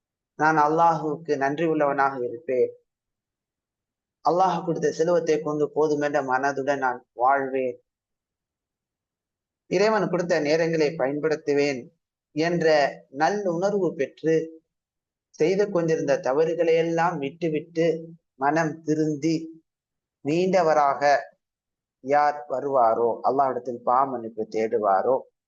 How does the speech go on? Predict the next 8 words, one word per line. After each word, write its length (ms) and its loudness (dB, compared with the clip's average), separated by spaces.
وَيَتُوبُ 600 2
اللَّهُ، 720 0
அல்லாஹு 400 0
தஆலா 320 0
அவருடைய 600 -4
அந்த 240 -4
பாவ 440 2
மன்னிப்பை 500 -6